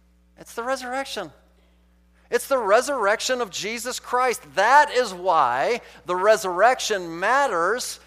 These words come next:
to me, and that's why it should matter to you. Easter makes it possible for you to get in on the perfect day. It's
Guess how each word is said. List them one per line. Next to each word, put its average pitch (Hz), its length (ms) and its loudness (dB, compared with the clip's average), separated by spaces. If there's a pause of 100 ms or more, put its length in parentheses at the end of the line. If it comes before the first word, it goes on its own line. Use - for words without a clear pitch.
(120)
to 254 120 -2
me, 233 540 -2
and 170 180 -2
that's 226 220 0
why 214 200 0
it 233 120 0
should 214 180 -2
matter 196 360 -2
to 214 160 -12
you. 208 440 -6 (320)
Easter 214 760 0 (200)
makes 220 300 0
it - 180 -2
possible 202 760 2 (100)
for 208 320 -2
you 240 640 -2
to 220 120 -2
get 214 240 0
in 311 240 2
on 160 500 2 (640)
the 240 80 -4
perfect 240 400 -2
day. 262 460 -2 (840)
It's 240 200 2